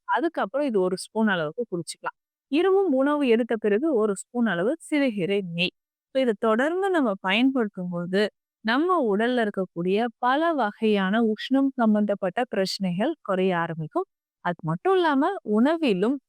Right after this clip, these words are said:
சிறுகீரையை அடிக்கடி சேர்த்து நம்ம சமைத்து சாப்பிடும்போது, உடல்ல பல வகையான நன்மைகள், உடல் சூடும் நமக்கு தணிய ஆரம்பிக்குது. மீண்டும் அடுத்த பதிவில் ஒரு பயனுள்ள மருத்துவ தகவலோடு உங்களை நான் சந்திக்கிறேன்.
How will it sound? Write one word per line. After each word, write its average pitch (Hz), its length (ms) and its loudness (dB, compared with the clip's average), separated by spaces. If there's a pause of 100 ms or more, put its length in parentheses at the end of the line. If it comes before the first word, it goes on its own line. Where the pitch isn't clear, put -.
சிறுகீரையை 220 540 0
அடிக்கடி 180 460 0
சேர்த்து 240 640 -2
நம்ம 202 220 -2
சமைத்து 208 500 -4
சாப்பிடும்போது, 180 880 -2 (460)
உடல்ல 294 460 2
பல 214 280 2
வகையான 220 480 0
நன்மைகள், 214 560 0
உடல் 220 340 0
சூடும் 262 480 0
நமக்கு 196 480 -2
தணிய 196 360 0 (120)
ஆரம்பிக்குது. 170 500 -6 (500)
மீண்டும் 359 560 2
அடுத்த 302 380 2
பதிவில் 226 440 0 (120)
ஒரு 202 280 2
பயனுள்ள 254 640 2
மருத்துவ 202 480 0
தகவலோடு 185 560 -2
உங்களை 175 300 -4
நான் 165 200 -8
சந்திக்கிறேன். 170 480 -4